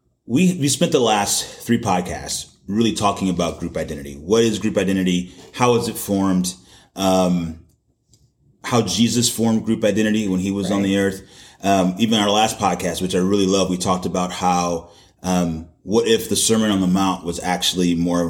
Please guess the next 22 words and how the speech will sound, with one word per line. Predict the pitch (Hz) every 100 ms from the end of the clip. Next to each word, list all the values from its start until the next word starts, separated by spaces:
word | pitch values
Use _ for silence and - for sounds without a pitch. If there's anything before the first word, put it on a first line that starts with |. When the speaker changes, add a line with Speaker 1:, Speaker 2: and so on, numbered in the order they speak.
| 78
Speaker 1:
of |
a | 82
group | 80 95 90
identity | 85 85 87 87
statement | - 104 95 120 - -
Speaker 2:
Yeah. | 135 131 151 147 98
Speaker 1:
as | 95
opposed | 90 - 98 90 90 -
to | - 90 87 78 - - - -
a | 95
list | 95 104 - 104
of | 90
things | 98 92 90 85
that | 87 82
if | 90 90
you | 90
do | - 98
this, | 82 90 85
then | - 85
you | 85
get | 80 95 - -
this. | - - - -